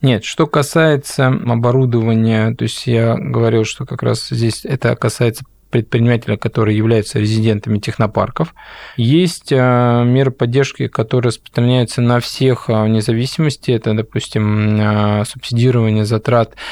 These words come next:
по, на участие в конгresсно-выставочной деятельности. Э, многие предприниматели сейчас, э, участвуют в выставках, участвуют, э, в,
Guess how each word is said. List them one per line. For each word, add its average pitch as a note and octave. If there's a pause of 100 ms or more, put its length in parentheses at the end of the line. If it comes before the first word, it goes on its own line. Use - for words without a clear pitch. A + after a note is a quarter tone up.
(220)
по, A#2
на A2+
участие A2+
в -
конгresсно-выставочной G#2+
деятельности. C3 (480)
Э, A#2
многие A#2
предприниматели A2+
сейчас, -
э, G#2+
участвуют A2+
в A#2+
выставках, C3
участвуют, A2 (140)
э, G#2+
в, A2